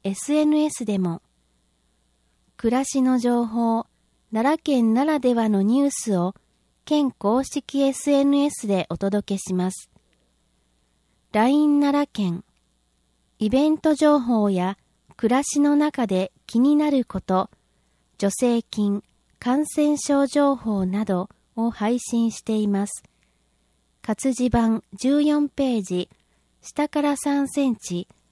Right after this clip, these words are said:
左から八センチあたりに二次元コードがあります。四月から月三回程度、一日、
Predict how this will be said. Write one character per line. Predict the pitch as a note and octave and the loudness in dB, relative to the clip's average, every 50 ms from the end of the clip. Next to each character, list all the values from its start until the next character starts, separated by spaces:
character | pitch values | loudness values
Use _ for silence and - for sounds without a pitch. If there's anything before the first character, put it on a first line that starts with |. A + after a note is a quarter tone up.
| _ _ _ _ _ _ | _ _ _ _ _ _
左 | - - G3+ C4 C4+ C#4 D4+ - | -10 -6 -4 -2 -2 -2 -2 -2
か | - D4+ | -2 0
ら | D4 D4 C#4 | 0 0 -2
八 | C4 C#4 C4+ | -2 -4 -6
セ | - - - D4 C#4+ | -6 -6 -4 -2 0
ン | C#4 C4 | 0 -2
チ | - - C#4 C#4 | -4 -4 -4 -4
あ | C#4 C#4+ | -4 -4
た | - C#4 B3 | -4 -4 -4
り | A3+ G3+ F3+ | -2 -2 -2
に | E3+ E3 E3+ - _ _ _ _ | -2 -2 -4 -6 _ _ _ _
二 | G3+ G3 G3 | -4 -4 -2
次 | - C#4 C4+ | -2 -2 0
元 | C#4+ C#4 C#4 C4+ | 0 0 0 0
コ | - - C#4 C4+ C4+ | -2 -2 -2 0 0
ー | C4+ | 0
ド | - G#3+ G3 | 0 0 0
が | F#3+ F#3 F3+ | 0 0 0
あ | F3+ | -2
り | F3+ F3+ | -2 -2
ま | F3 E3 E3+ F3+ | -2 -2 -4 -6
す。 | - - - _ _ _ _ _ _ _ _ _ _ _ _ _ _ _ _ _ _ _ _ _ _ _ _ _ _ _ | -8 -12 -16 _ _ _ _ _ _ _ _ _ _ _ _ _ _ _ _ _ _ _ _ _ _ _ _ _ _ _
四 | - - - B3 A#3+ | -14 -6 -4 -2 0
月 | C4+ D4+ - - - | 0 -2 -2 -6 -8
か | - A#3+ G#3 | -6 -4 -2
ら | F#3+ F3+ F3+ - - _ _ | -2 -2 -2 -4 -6 _ _
月 | - - - C#4+ D4 - | -16 -10 -4 -4 -4 -2
三 | - C4 B3 C4 C#4 - | 0 0 0 0 0 0
回 | - D4 C#4+ C#4+ C4+ | 0 0 0 0 0
程 | - - C#4 C4 A#3+ G#3 | 0 -2 0 0 0 0
度、 | F3+ E3+ E3+ F#3+ - _ _ _ _ _ _ _ _ | -2 -2 -4 -6 -8 _ _ _ _ _ _ _ _
一 | - - B3 B3+ B3+ B3 - | -8 -4 0 0 0 0 0
日、 | B3+ A#3+ - - - A3+ A3 A3 - | -2 -4 -4 -4 -4 -4 -4 -4 -6